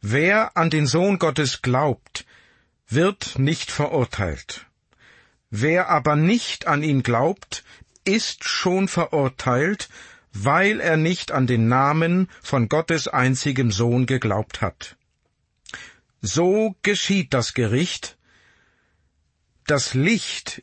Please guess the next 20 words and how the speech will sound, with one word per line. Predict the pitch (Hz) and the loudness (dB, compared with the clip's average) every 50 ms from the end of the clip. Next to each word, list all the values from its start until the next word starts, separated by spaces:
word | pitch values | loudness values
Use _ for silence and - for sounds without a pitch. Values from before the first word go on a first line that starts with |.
| - - | -6 -2
ist | 190 185 - - - - | -2 -2 -2 -2 -2 0
in | 180 165 160 | 0 2 2
die | 175 170 139 151 | 2 2 2 2
Welt | 147 147 139 - - | 2 0 0 0 -2
gekommen. | 120 110 - - 117 104 92 85 73 69 - - - _ _ _ _ _ _ _ _ _ _ _ _ _ _ _ _ _ _ _ _ _ _ - | -2 -2 -2 -2 -2 0 0 -2 -2 -4 -8 -12 -16 _ _ _ _ _ _ _ _ _ _ _ _ _ _ _ _ _ _ _ _ _ _ -2
Aber | 143 131 120 - 135 123 | 0 0 2 2 0 2
die | 113 120 117 | 2 2 4
Menschen | 117 113 123 147 190 220 233 - - - - 180 196 220 247 262 254 - _ _ _ _ _ _ | 4 4 4 4 4 2 2 2 0 0 0 2 2 4 2 2 0 -4 _ _ _ _ _ _
liebten | - 107 120 156 170 208 - _ _ _ - 220 220 208 170 | -2 0 2 2 2 0 0 _ _ _ 0 2 2 2 2
die | - 139 123 104 | 2 0 0 2
Dunkelheit | - 165 202 226 226 - - 165 139 131 131 139 143 147 160 160 - - - _ _ _ _ | 2 2 2 2 2 0 0 0 2 2 2 2 2 2 0 -2 -6 -12 -16 _ _ _ _
mehr | 104 104 113 127 139 151 160 170 175 185 185 - - | 0 2 4 4 4 2 2 2 2 2 0 0 0
als | 151 147 147 - - | 0 0 0 0 -2
das | - 165 156 - - | -2 -2 -2 -2 -2
Licht, | 196 208 156 110 - - - - - - - _ _ _ _ _ _ _ _ _ _ _ _ _ _ _ _ _ - | -2 -2 -2 -2 -4 -6 -10 -12 -14 -16 -18 _ _ _ _ _ _ _ _ _ _ _ _ _ _ _ _ _ 0
denn | 135 139 143 147 147 - - - | 0 2 2 2 0 -2 -4 -2
ihr | 160 139 131 123 - | 0 0 0 0 -2
Tun | - - 196 214 208 165 139 120 104 98 95 90 | -4 -2 -2 0 2 2 2 4 2 2 2 2
war | 110 113 101 | 0 0 0
böse. | 98 143 160 151 127 90 90 90 78 69 - | 0 0 2 2 0 0 -2 -4 -6 -8 -10